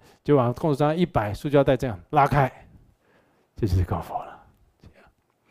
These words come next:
像这样啊，都是非常不恰当的。那然后你还会自己说：“啊，心意嘛，对不对？哎，我们有那个心就好了，佛祖慈悲啊，等等。”你没有那个心，这个心就是不够，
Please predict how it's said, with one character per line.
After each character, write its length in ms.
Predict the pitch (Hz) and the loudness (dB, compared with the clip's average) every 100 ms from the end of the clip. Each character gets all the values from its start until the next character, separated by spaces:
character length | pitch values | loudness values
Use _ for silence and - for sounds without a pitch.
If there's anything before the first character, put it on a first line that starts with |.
| _ _ - | _ _ -14
像 100 | 110 | -12
这 160 | - 190 | -2 2
样 200 | 190 135 | 2 2
啊， 180 | 110 107 | -2 -4
都 140 | 135 | -6
是 140 | - | -6
非 160 | 127 160 | -10 -8
常 160 | 135 110 | -8 -8
不 140 | 110 | -8
恰 240 | - 127 | -6 -6
当 220 | 104 120 101 107 | -4 -6 -8 -16
的。 80 | - - _ _ _ _ _ _ _ _ - | -18 -20 _ _ _ _ _ _ _ _ -8
那 140 | 135 | -4
然 220 | 131 120 131 | 2 4 6
后 80 | |
你 100 | 123 | 4
还 200 | 101 117 | 2 2
会 120 | 117 120 | 2 2
自 220 | - 117 | 0 -6
己 160 | 101 | -4
说 160 | 95 113 | -4 -4
：“啊， 180 | 113 90 | -4 -8
心 260 | - 131 | -8 -6
意 200 | 139 135 | -2 -2
嘛， 300 | 104 95 87 - _ - | -2 -6 -10 -16 _ -4
对 120 | 120 | 2
不 60 | 120 | 4
对？ 260 | 120 92 - - | 4 0 -10 -12
哎， 160 | 98 | -8
我 140 | 95 104 | -6 -6
们 100 | 123 | -6
有 80 | 120 | -4
那 140 | 143 | -4
个 60 | 117 | -6
心 280 | - 135 | -6 -6
就 140 | 131 127 | -4 -4
好 220 | 107 95 | -4 -6
了， 100 | 90 | -8
佛 180 | - 139 | -8 -8
祖 200 | - 120 | -6 -10
慈 260 | - 127 | -6 -4
悲 260 | 131 156 151 | 0 0 2
啊， 440 | 139 117 107 - - | 0 -2 -8 -16 -14
等 180 | 104 101 | -12 -10
等。” 120 | 101 - | -12 -10
你 100 | 120 | -8
没 280 | 160 180 | -2 -2
有 100 | 233 | 0
那 140 | 180 180 | 0 2
个 100 | 127 | 0
心， 240 | - 151 | 0 0
这 80 | 196 | 2
个 80 | 151 | 0
心 240 | - 170 | 0 0
就 80 | 165 | 2
是 100 | 127 | 0
不 140 | - | 0
够， 400 | - 175 113 - | 2 4 4 -2